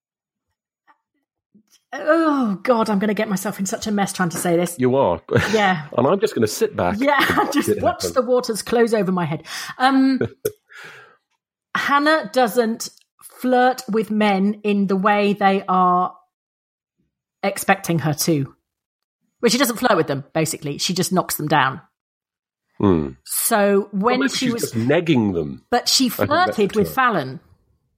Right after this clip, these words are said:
Speaker 2: Okay.
Speaker 1: I think.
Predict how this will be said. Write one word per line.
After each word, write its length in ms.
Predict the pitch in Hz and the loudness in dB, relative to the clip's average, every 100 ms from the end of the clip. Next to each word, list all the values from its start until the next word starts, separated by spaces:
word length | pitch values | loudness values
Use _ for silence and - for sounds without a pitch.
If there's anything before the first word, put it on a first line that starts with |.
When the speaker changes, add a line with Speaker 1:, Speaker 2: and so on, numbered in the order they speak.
| _ _ _ _ _ _ _ _ _ _ _ _ - | _ _ _ _ _ _ _ _ _ _ _ _ -2
Speaker 2:
Okay. 600 | 110 190 - 80 76 170 - _ _ _ _ 190 | 0 0 0 -2 0 -2 -8 _ _ _ _ 0
Speaker 1:
I 120 | 190 | 0
think. 400 | - 131 151 | -2 -10 -10